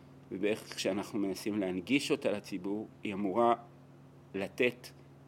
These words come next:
לכם, בעלי העסקים, אה, כלי טוב לפנות לפלח שוק גדול יותר, אה, ולהרחיב, אה, מצד אחד,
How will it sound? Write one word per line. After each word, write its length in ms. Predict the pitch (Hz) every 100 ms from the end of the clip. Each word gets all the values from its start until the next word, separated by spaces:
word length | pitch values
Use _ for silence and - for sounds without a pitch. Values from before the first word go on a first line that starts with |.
| -
לכם, 540 | 104 98 - 123 120 113 - - - - 98
בעלי 340 | 104 98 98 110
העסקים, 720 | 110 - 104 - 135 127 127 - - - - - - - -
אה, 40 | 107 98 95 98 92 101 - -
כלי 260 | - 127 131
טוב 560 | 131 139 127 117 143 - - - - - - -
לפנות 520 | 101 101 131 120 120
לפלח 380 | 113 120 107 -
שוק 220 | - 107 -
גדול 340 | 101 104 104
יותר, 340 | 104 - 87 82 - - - - - - - - - -
אה, 60 | 101 95 95 98 95 95 95 92 92 - - -
ולהרחיב, 1300 | 87 92 98 95 101 98 98 92 - 135 123 107 107 - - -
אה, 280 | - 104 92 85 -
מצד 340 | 101 131 123
אחד, 360 | 117 - 117